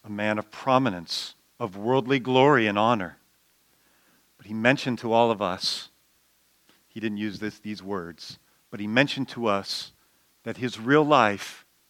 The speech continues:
what is most important in life, is that he is a Christian. He said this in a secular, liberal,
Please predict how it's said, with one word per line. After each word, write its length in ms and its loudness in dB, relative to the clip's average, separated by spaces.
what 100 -10
is 140 -8
most 360 4
important 480 -2
in 60 -12
life, 480 -12
is 360 -6
that 160 -4
he 180 0
is 120 0
a 60 -4
Christian. 640 -6
He 100 -20
said 340 0
this 360 -4
in 80 -6
a 100 -6
secular, 920 -4
liberal, 720 -8